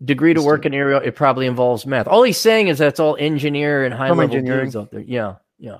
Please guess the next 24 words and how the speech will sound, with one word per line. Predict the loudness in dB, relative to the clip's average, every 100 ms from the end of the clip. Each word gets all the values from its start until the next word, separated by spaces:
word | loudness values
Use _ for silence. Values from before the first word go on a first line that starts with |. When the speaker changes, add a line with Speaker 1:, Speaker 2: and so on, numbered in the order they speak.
| _
Speaker 1:
They're | 0
not | 2 2
hiring | 2 0 0 -2
sociology | 0 0 0 0 2 2 0 -6
ma-, | -10 -14 -4
have | 0 0
you | 2
noticed | 4 4 0 -4
the | -6
inse-, | -6 -6 -6 -6 -8
essential | -6 -6 -4 -4
employees | -4 -2 -2 -2 -2 -2 -4 -10 _ _ _ _ _ -2
are | -2
not | 0 -2 -2 -6
social | -8 -8 -6
workers | -6 -8 -6 -6 -6 -10
and | -12 -4
guidance | -2 -2 -4
counselors? | -6 -6 -6 -8 -8 -8 -8
And | -10 -12
<laughs> | -18 -20 -20 -18 -16 -14 -16 -18 -20 -20 -20 _ -18 -18 -14 -12 -12 -12 -12 -10 0
Speaker 3:
Well, | 2
apparently | 2 2 0 0
they, | 2 2